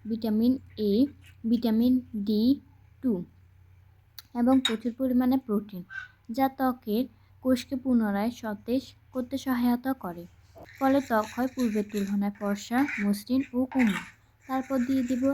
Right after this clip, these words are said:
অ্যালোভেরা। অ্যালোভেরা জেল আমাদের ত্বকে র্যাশ, চুলকানি, রোদে পড়া দাগ দূর করে। অ্যালোভেরা জেল ত্বকে লাগালে ত্বক উজ্জ্বল, মসৃণ হয় এবং বয়সের ছাপ পড়তে দেয় না।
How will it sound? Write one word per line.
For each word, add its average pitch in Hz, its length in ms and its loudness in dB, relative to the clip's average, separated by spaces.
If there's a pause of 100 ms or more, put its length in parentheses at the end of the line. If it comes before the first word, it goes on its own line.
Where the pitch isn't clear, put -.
(100)
অ্যালোভেরা। 185 500 -2 (500)
অ্যালোভেরা 262 480 2
জেল 226 440 0 (280)
আমাদের 233 400 0 (120)
ত্বকে 247 520 -2 (880)
র্যাশ, 233 480 2 (500)
চুলকানি, 240 520 2 (200)
রোদে 247 300 4
পড়া 226 300 2
দাগ 208 280 0 (320)
দূর 240 240 4
করে। 175 240 -2 (500)
অ্যালোভেরা 262 520 2
জেল 233 300 0
ত্বকে 247 420 -4
লাগালে 202 480 -2 (360)
ত্বক 247 200 2 (240)
উজ্জ্বল, 226 400 2 (100)
মসৃণ 226 380 4
হয় 220 220 0 (380)
এবং 254 260 4 (280)
বয়সের 220 500 0
ছাপ 208 340 -2 (680)
পড়তে 285 300 2
দেয় 262 200 6
না। 175 180 -4